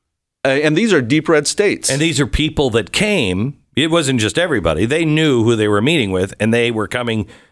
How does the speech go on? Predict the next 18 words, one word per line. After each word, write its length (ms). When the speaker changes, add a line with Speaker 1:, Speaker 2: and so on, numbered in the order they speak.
Speaker 2:
to 120
hear 200
a 60
pitch 340
about 380
starting 400
a 80
Freedom 340
Caucus. 360
So 80
Speaker 1:
Right. 80
Speaker 2:
they 100
thought 320
they 140
were 140
pretty 260
good. 260
Speaker 1:
Yeah. 380